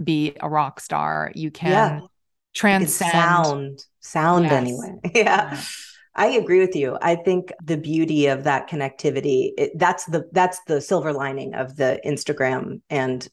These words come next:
Speaker 2: social media behemoth, as it were. But I think in terms of voice, you know, even just within our country, we definitely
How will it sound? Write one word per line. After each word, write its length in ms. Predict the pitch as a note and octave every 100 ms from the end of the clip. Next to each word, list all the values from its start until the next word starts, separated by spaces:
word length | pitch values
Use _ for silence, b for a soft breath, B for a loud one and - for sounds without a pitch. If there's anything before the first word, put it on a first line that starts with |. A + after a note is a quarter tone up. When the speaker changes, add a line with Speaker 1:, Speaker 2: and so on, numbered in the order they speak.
| -
Speaker 2:
social 340 | - D3+ D3
media 500 | C3+ C3+ C3 - - -
behemoth, 600 | D3 D3+ D3+ C3 - - -
as 180 | D#3
it 80 | C3
were. 180 | - B2+ E3+
But 360 | F3 F3 - -
I 80 | F3
think 260 | F#3 A3 G#3+
in 160 | E3+
terms 300 | D#3 E3+ E3+
of 180 | D3+ D3
voice, 600 | C#3 D3+ C#3+ C#3 - - - _
you 100 | F3
know, 160 | D3+ C#3+
even 320 | F#3 F3+ E3+
just 560 | D#3 D3 C#3+ - - - _ _ -
within 480 | F3 F3 F3 E3+ -
our 280 | - D3 D3
country, 500 | D3 C#3 C3+ C#3 C#3
we 140 | C#3+
definitely 520 | D3 C#3 C#3+ C#3 C#3